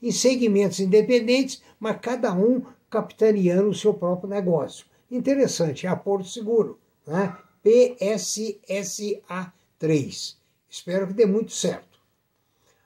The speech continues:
Ah, também para contribuir para a economia, se, se prevê que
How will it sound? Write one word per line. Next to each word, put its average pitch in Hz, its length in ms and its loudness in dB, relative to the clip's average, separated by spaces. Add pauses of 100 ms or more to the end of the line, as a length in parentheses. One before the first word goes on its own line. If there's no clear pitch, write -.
(100)
Ah, 190 300 -2
também 240 360 4
para 240 220 2
contribuir 180 600 2
para 170 100 2
a 156 40 4
economia, 160 800 2 (320)
se, 175 560 0
se 190 220 -2
prevê 202 480 4
que 160 380 -2